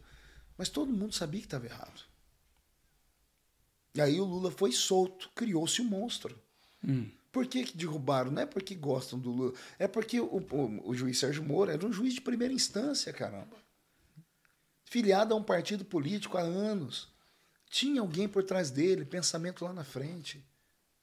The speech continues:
Speaker 1: Entende? Estratégia, isso é jogo, a, a política não é jogo de dama.
Speaker 2: É um xadrez.
Speaker 1: É um jogo de xadrez.
Speaker 2: Sim.
Speaker 1: Entende?
Speaker 2: An-, eu prometo pra você que nós vamos partir
Speaker 1: Não,
Speaker 2: pro,
Speaker 1: vamos
Speaker 2: pras,
Speaker 1: bem.
Speaker 2: pras próximas perguntas
Speaker 1: Não,
Speaker 2: pro
Speaker 1: bora, eu
Speaker 2: futuro
Speaker 1: tenho
Speaker 2: aí.
Speaker 1: mais vinte minutos aqui com você,
Speaker 2: Oh,
Speaker 1: eu te dou
Speaker 2: perfeito.
Speaker 1: uma hora de, de podcast.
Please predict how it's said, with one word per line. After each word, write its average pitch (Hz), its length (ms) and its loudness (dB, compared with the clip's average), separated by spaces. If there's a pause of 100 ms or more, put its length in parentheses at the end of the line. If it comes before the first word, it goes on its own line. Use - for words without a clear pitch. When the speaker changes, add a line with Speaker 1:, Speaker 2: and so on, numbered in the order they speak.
Speaker 1:
Entende? 139 400 -8 (640)
Estratégia, 170 800 0
isso 147 180 2
é 170 40 0
jogo, 180 320 2
a, - 60 2
a 139 140 -2
política 180 440 2
não 170 120 0
é 175 60 0
jogo 156 240 -2
de 135 80 -4
dama. 123 500 2
Speaker 2:
É 139 120 6
um 139 120 6
xadrez. 135 600 0
Speaker 1:
É - 20 -4
um 143 60 -2
jogo 147 180 -2
de - 80 0
xadrez. - 520 -6 (260)
Speaker 2:
Sim. - 180 -14 (320)
Speaker 1:
Entende? - 320 -14 (760)
Speaker 2:
An-, 220 280 10
eu 170 160 8
prometo 160 400 4
pra 143 100 2
você 139 180 4
que 131 140 -2
nós 131 220 4
vamos 127 160 0
partir 123 280 2
Speaker 1:
Não, 131 120 2
Speaker 2:
pro, 127 140 4
Speaker 1:
vamos 117 120 -2
Speaker 2:
pras, 120 280 2
Speaker 1:
bem. 131 80 -6
Speaker 2:
pras 123 180 2
próximas 135 320 4
perguntas 123 420 2
Speaker 1:
Não, 143 60 4
Speaker 2:
pro 151 100 2
Speaker 1:
bora, 131 160 8
eu - 60 6
Speaker 2:
futuro 131 180 8
Speaker 1:
tenho 127 120 10
Speaker 2:
aí. - 40 4
Speaker 1:
mais 131 140 0
vinte 190 280 -4
minutos 143 340 -2
aqui 120 160 -8
com 123 140 -8
você, 165 100 6
Speaker 2:
Oh, - 20 6
Speaker 1:
eu 135 40 6
te 143 120 -6
dou 139 120 2
Speaker 2:
perfeito. 135 220 4
Speaker 1:
uma 120 80 6
hora 101 120 -2
de, 104 160 -8
de 123 540 2
podcast. 185 520 4